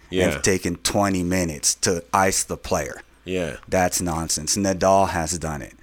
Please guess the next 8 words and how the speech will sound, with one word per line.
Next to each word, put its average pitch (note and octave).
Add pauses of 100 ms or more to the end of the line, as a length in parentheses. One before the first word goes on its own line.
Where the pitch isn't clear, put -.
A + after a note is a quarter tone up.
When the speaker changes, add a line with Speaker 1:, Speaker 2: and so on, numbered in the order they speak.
Speaker 1:
Yeah. E2 (840)
Speaker 2:
He, C#3+ (220)
I'm A#2+
surprised G#2
he F#2+
even E2
asked. - (240)
He A#2+